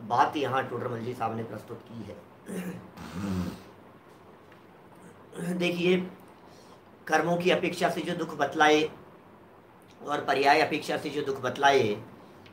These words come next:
उन सब दुखों में एक बात common थी। वो common बात क्या है? <clears throat> ऐसी कौन सी बात थी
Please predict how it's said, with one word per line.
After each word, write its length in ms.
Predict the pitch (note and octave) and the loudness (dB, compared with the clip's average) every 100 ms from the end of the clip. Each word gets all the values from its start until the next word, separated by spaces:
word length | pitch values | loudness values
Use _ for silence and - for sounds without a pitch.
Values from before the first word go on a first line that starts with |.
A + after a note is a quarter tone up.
| - | -2
उन 180 | F#3+ G#3 | 2 2
सब 440 | - - F#3 G3+ | 0 6 6 6
दुखों 340 | D3+ D3 D#3+ E3+ | 0 -2 -2 0
में 420 | E3+ C#3 A#2 B2 - - - - G3 | 2 2 2 -4 -12 -20 -20 -14 -6
एक 280 | G#3 B3 | -4 -4
बात 380 | E3+ C#3+ C#3 - - | -2 2 2 0 -4
common 360 | C#3 C3 C3 | -4 -2 -6
थी। 300 | - A2+ G2+ - - - - - - - - - - - - - | -8 -10 -14 -16 -20 -20 -20 -20 -20 -20 -20 -20 -20 -20 -20 -12
वो 80 | - | -10
common 420 | C3+ B2+ C3 C#3 | -4 -4 -4 -6
बात 200 | B2 - | -8 -8
क्या 120 | C3 | -12
है? 100 | - - - - A3 C4 C4 C#4 C4 A3+ - - - - - - - | -12 -14 -20 -16 -6 0 2 4 4 4 2 -6 -18 -20 -20 -20 -2
<clears throat> 0 | |
ऐसी 260 | E3 F3+ G#3+ | 2 2 2
कौन 280 | F3+ F3 - | 4 4 4
सी 100 | G3 | 6
बात 280 | D#3 D#3 | 6 6
थी 360 | - F#3 B2+ B2 | -2 -2 -2 -6